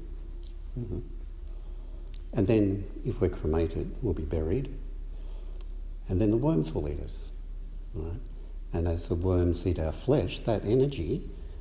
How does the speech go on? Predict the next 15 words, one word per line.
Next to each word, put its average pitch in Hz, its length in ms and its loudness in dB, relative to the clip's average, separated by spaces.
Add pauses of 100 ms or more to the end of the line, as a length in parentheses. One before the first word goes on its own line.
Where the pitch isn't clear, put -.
(180)
will 117 80 -2
be 92 140 -4
transformed 90 840 4
into 87 220 2
the 92 100 2
beating 101 380 4
of 98 120 4
their 151 200 4
heart, 82 380 -2 (500)
right? 104 240 -2 (300)
Little 101 160 0
worm's 143 540 4
heart - 360 -2
will 78 120 -2
be 73 260 -2